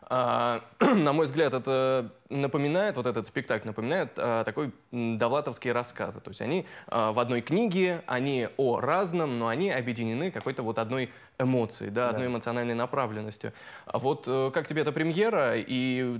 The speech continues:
Speaker 1: ты там опять занимаешься каким-то около экстримом, да? Если в "Опере нищих" тебя поднимают там на высоту трёхэтажного дома, то здесь ты, у тебя пируэты на сцене на гироскутере. Вот как так это всё получается?
Speaker 2: Здорово. Здорово. Причём, э, с гироскутером дружим давно.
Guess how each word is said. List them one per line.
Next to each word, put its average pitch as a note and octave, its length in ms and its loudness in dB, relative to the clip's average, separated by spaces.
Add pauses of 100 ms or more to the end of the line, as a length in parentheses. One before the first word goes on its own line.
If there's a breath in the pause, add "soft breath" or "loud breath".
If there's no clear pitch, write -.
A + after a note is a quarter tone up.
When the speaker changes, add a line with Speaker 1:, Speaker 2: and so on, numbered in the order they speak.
(120)
Speaker 1:
ты D3 80 -2
там D3 320 2
опять F3 300 0
занимаешься C3+ 360 -2
каким-то C3 440 0
около C3 360 0
экстримом, A#2 540 -2
да? B2 80 2
Если D3 160 -2
в - 20 0
"Опере A#2+ 220 -2
нищих" B2 200 -2
тебя A2+ 140 -2
поднимают A#2+ 400 -2
там A2 120 -4
на A2+ 60 -2
высоту A#2+ 300 -4 (220)
трёхэтажного C3+ 640 2
дома, G3 320 2 (280 loud breath)
то B2+ 160 4
здесь D3 300 0
ты, D3 400 0
у A#2+ 80 -2
тебя B2+ 140 0
пируэты D3 920 2 (200)
на C#3 180 0
сцене E3 280 0
на C#3 100 0
гироскутере. D3 640 -2 (120)
Вот - 340 -8
как - 200 -2
так - 140 -8
это A2 140 -16
всё - 140 -12
получается? A2+ 520 -10
Speaker 2:
Здорово. C3 440 -2 (520)
Здорово. G2+ 680 -8
Причём, G#2 480 -8
э, G2+ 560 0
с F2 60 -10
гироскутером G2 500 -8
дружим F#2+ 300 -6
давно. C3 420 -2